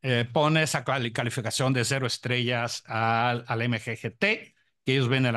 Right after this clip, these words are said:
como M G cinco. Y obviamente los chinófobos están en éxtasis, están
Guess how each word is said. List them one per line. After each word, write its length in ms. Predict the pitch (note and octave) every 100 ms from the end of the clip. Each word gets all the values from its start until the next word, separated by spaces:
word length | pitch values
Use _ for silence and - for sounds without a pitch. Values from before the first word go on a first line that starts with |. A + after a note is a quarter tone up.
| B2
como 220 | A#2+ A2+ A#2
M 120 | A2
G 120 | A#2
cinco. 380 | - - - - - - - - _ -
Y 480 | A3 A3+ A#3 A#3 A3+ G3+
obviamente 1040 | D4 E4 D#4 G3+ F#3 C3+ G2+ G2 G2+ A2+
los 240 | A#2+ -
chinófobos 880 | - C#3+ C3 C3+ C3+ C3+ C3 C3+ A#2
están 460 | A#2+ - - B2+ B2+
en 260 | B2 C3+
éxtasis, 1000 | C#3 C#3+ - - - - A2+ G2 F#2 - -
están 600 | - - C#3 C3+ C#3+ C#3